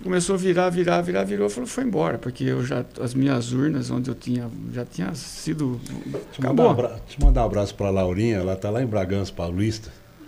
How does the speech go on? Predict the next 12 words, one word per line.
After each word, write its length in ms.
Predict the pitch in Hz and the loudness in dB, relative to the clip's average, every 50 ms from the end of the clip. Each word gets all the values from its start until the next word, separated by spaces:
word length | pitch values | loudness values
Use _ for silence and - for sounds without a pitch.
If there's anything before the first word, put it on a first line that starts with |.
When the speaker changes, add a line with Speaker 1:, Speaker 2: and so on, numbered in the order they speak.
| - - - - - - - - | -20 -20 -20 -20 -20 -20 -14 -8
Speaker 2:
na 140 | 95 95 92 | -8 -8 -4
casa 380 | - - 101 98 95 90 92 | -2 0 0 0 2 0 0
da 120 | 87 87 85 | 0 -2 -2
tia 300 | 82 - - 90 90 87 | -4 -4 -4 -2 -2 0
dela, 400 | 87 98 110 113 104 87 82 80 82 80 85 | 0 2 2 2 2 0 -2 -4 -6 -6 -6
eles 160 | 92 92 - | -6 -6 -6
tão 220 | - - 110 104 90 | -4 -4 -4 -2 -2
vendo 280 | 95 98 98 98 95 | -2 -2 -2 -2 -2
a 40 | 87 | -4
gente 320 | 85 90 92 87 - 92 | -4 -4 -6 -6 -6 -6
lá, 160 | 85 90 92 95 | -4 -4 -2 -2
viu? 200 | 92 104 117 | -2 -2 -4